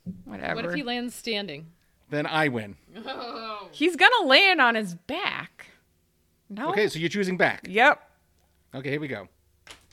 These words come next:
Speaker 3: He's, uh, face down.
Speaker 1: Oh, God,
Speaker 2: He's
Speaker 1: stupid.
Speaker 2: not.
Speaker 3: Nope, he's landed on his back.
Speaker 2: Yeah,
Speaker 1: Okay. <laughs>
Speaker 3: All right, so Katie's gonna go
Speaker 1: It was
Speaker 3: first.
Speaker 1: like a sword coming out the front of him.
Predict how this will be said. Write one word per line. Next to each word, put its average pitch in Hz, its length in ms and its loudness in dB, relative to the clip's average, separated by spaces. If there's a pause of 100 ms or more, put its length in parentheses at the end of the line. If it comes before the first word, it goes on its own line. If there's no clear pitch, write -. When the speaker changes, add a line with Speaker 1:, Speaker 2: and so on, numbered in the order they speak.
(540)
Speaker 3:
He's, 170 200 -20 (280)
uh, 151 180 -2
face 202 280 0
down. 123 300 0 (240)
Speaker 1:
Oh, 190 200 -12
God, 156 400 -4
Speaker 2:
He's - 80 -14
Speaker 1:
stupid. 180 420 -10 (1600)
Speaker 2:
not. 226 160 -6
Speaker 3:
Nope, - 100 -20
he's 160 140 -6
landed 175 220 0
on 165 60 6
his 143 100 0
back. 117 260 0
Speaker 2:
Yeah, - 200 -6
Speaker 1:
Okay. - 500 -2
<laughs> - 60 -10 (3500)
Speaker 3:
All 180 80 6
right, 151 100 4
so 185 100 2
Katie's 226 300 4
gonna 214 160 2
go 208 120 4
Speaker 1:
It 202 120 0
was - 100 4
Speaker 3:
first. 311 100 0
Speaker 1:
like 415 140 6
a 349 140 4
sword 320 460 -2
coming 214 240 0
out 185 140 -4
the 208 80 -10
front 185 200 -6
of 185 60 -10
him. 202 140 -12